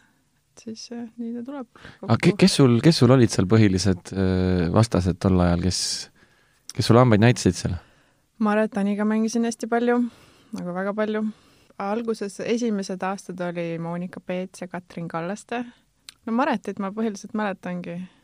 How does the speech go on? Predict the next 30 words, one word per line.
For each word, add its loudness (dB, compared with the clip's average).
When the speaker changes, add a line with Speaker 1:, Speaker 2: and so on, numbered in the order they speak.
Speaker 1:
kes -8
Speaker 2:
Kuidas 6
sul 6
Maretiga 4
head 6
to 4
head 6
on? 4
Speaker 1:
Ma -8
arvan, -4
et -8
on -2
minu -2
kasuks. -6
Speaker 2:
Ahah. -4
Speaker 1:
Et, -20
äh, -14
paar -2
kaotust -8
vist -16
tuli -6
ja, -8
ja, -10
ja -12
hil-, -8
hiljem, -6
äh, -8
kuskil -12
korra -2
mängisime, -8